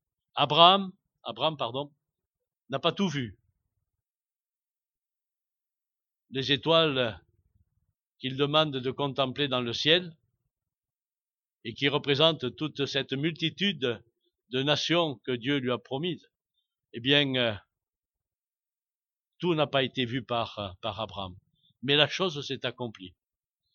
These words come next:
Et aujourd'hui, nous qui croyons, eh bien, nous faisons un peu partie de cette postérité, parce que la promesse, c'est que Dieu a voulu que, eh bien, euh, des hommes, des femmes puissent, euh, le rencontrer, que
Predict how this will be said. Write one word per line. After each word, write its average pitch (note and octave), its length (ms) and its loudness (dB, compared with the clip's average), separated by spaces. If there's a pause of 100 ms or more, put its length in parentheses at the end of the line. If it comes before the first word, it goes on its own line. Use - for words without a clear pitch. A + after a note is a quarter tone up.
(180)
Et A2+ 60 0
aujourd'hui, E3 580 4
nous E3 200 2
qui C3 200 -6
croyons, D3+ 580 0 (800)
eh B2 60 -10
bien, D3+ 200 4
nous C3 160 -2
faisons C3 380 -2
un B2+ 80 -2
peu C3+ 340 0
partie C#3 320 -4
de A#2 80 -8
cette A2 300 -8
postérité, A#2+ 760 -8 (1040)
parce G2+ 140 -12
que - 80 -6
la B2 140 0
promesse, B2+ 520 -2
c'est A2 180 -8
que B2 100 -10
Dieu A#2 240 -4
a A#2 40 -2
voulu A#2+ 380 -4
que, G#2+ 300 -6 (680)
eh A2 80 -10
bien, C3 340 0
euh, A2 160 -2 (140)
des A2 240 -2
hommes, D#3 160 2
des B2+ 120 -2
femmes D3 260 -2
puissent, B2 300 -8
euh, A2+ 120 -4 (380)
le A2+ 80 -4
rencontrer, B2+ 720 -4 (440)
que C#3 400 4